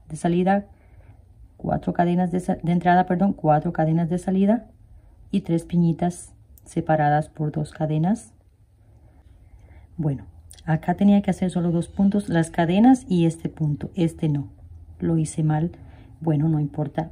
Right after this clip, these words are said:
un, dos, tres, cuatro, igualmente saliendo de acá y ahora cerramos acá, ya no con un punto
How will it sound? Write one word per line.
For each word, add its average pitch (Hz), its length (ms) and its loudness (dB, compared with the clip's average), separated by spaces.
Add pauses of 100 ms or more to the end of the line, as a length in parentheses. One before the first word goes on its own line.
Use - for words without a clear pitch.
un, 202 320 4
dos, 151 320 -2
tres, 156 440 -4 (320)
cuatro, 208 540 4 (520)
igualmente 156 540 -2
saliendo 165 340 0
de 175 80 2
acá 214 320 2
y 180 120 2
ahora 165 200 2
cerramos 160 420 -2
acá, - 300 -6
ya 160 140 -2
no 160 320 0
con 165 160 -4
un 151 120 0
punto 160 440 -2